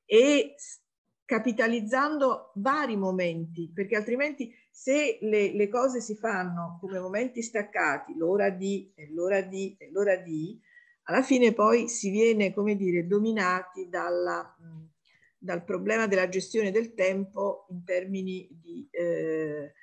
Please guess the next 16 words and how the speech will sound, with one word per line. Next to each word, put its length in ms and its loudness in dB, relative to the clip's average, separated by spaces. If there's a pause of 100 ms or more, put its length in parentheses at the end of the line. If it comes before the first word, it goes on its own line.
(300)
eh, 440 -2 (760)
oneri, 580 6 (280)
tra 160 6
virgolette, 760 4
fiscali, 680 -6
cioè, 420 -2
eh, 280 -10 (200)
le 100 -4
verifiche, 640 0
le, 200 4
le, 260 2
le, 220 0
le 80 -2
interrogazioni 720 -4
o 40 -4
altro. 440 -10